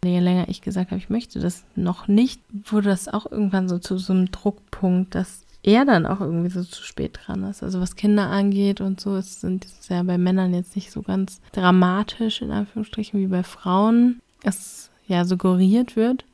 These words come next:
Aber trotzdem ist es so, so komisch. Und die unterschiedlichen Lebensphasen bestimmen ja auch den Kontakt. Also Leute,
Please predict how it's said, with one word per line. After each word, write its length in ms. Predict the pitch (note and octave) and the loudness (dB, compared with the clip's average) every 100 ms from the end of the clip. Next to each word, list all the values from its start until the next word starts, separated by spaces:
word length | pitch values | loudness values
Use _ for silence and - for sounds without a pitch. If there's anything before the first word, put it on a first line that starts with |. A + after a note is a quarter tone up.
| _ | _
Aber 320 | - F#3 F#3+ | 2 2 2
trotzdem 400 | F#3 - A3+ - G#3+ | 0 -4 -4 -4 -6
ist 200 | F#3+ G#3 | -8 -10
es 160 | - | -6
so, 400 | G#3 G#3 G#3+ G#3+ - _ _ _ | -2 0 0 -2 -6 _ _ _
so 180 | - G#3+ | -8 -6
komisch. 480 | G#3 - B3+ G#3 - | -6 0 2 2 2
Und 240 | G#3 G#3 - - - _ _ | 0 0 -4 -20 -20 _ _
die 100 | G3+ | 0
unterschiedlichen 680 | A3 A#3 A3+ G#3+ G#3 G3 F#3+ | 0 0 -2 -2 -2 2 2
Lebensphasen 800 | F#3 G#3+ A#3 A3 - G#3+ G#3 G3+ | 4 4 2 -2 -4 -2 0 -2
bestimmen 380 | G3+ - A3 G#3+ | -4 -2 2 2
ja 200 | F#3 F3+ | 2 0
auch 120 | F#3 | -2
den 420 | - F3 E3 F3 - _ _ | -2 0 0 -2 -6 _ _
Kontakt. 680 | - F#3+ F3 - G#3 - - - - | 0 2 2 2 -2 -2 -10 -20 -6
Also 180 | F#3 F#3 | 0 2
Leute, 640 | F3+ F3+ - F#3+ F3+ F#3 | 4 4 2 0 2 0